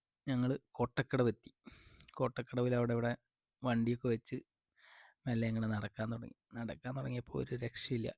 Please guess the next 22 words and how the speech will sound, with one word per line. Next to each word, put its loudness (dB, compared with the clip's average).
ഒരു -6
ചെറിയ 0
ചാറ്റൽ -4
മഴ. -6
മഴയാണെങ്കിൽ -2
പെയ്യുന്നുമില്ല, 0
ആണെങ്കിൽ 0
പെയ്യ-, 2
പെയ്യുന്ന 2
പോലെയാണ് 0
അതിനും. -4
അങ്ങനെ 0
ഞങ്ങളിങ്ങനെ -2
നടന്നു 0
തുടങ്ങി. -2
അങ്ങനെ -6
നടന്നു -4
തുടങ്ങി -2
റെയിൽവേ 0
ഗേറ്റിൻ്റെ -2
അടുത്ത് -12
എത്തിയപ്പോൾ -12